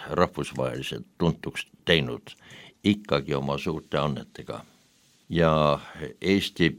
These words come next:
väljavaade on ju see, et, et kuna meil on, see on nüüd sinu töö, Pille, et sa oled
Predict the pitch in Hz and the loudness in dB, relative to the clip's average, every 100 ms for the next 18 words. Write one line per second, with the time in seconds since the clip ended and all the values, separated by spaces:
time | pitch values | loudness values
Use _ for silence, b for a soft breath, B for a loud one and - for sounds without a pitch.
0 | - 76 117 123 85 71 80 78 - 82 | -4 4 6 8 8 8 6 6 4 0
1 | 85 82 85 - 92 69 67 - 71 67 | 0 0 -2 2 2 2 -2 -4 -8 -8
2 | - - - - - - - 90 80 78 | -12 -20 -20 -20 -20 -20 -6 2 4 4
3 | 85 80 98 107 65 60 69 - 90 80 | 4 6 8 6 4 -2 -6 0 4 4
4 | 76 69 - - 73 - 110 92 67 92 | 4 0 -6 -8 -6 2 6 6 6 6
5 | 82 - 90 78 71 67 - 76 73 67 | 6 6 2 4 4 2 0 2 2 2
6 | - | -2